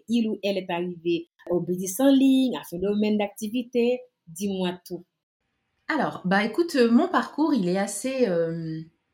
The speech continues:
Speaker 2: intéressant, enrichissant. Enfin, je, je sais pas trop comment le, comment le dire, mais, mais c'est un parcours assez,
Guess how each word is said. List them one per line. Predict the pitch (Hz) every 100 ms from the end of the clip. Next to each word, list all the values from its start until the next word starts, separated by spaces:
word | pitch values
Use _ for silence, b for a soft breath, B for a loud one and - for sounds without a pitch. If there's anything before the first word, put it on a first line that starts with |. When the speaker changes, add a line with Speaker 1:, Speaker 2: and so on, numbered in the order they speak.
| _ 196
Speaker 2:
intéressant, | 202 208 175 170 180 202 233 226
enrichissant. | 175 180 - - 170 214 240
Enfin, | - 160
je, | 156 156
je | -
sais | 196 233
pas | 208
trop | - 185
comment | 175 156
le, | 139 127
comment | - 190 170
le |
dire, | 165 202 240
mais, | 165 156 147 151 _ _ _ _ _ -
mais | 190
c'est | 190
un | 202
parcours | 208 208 - 247
assez, | 196 180 - 214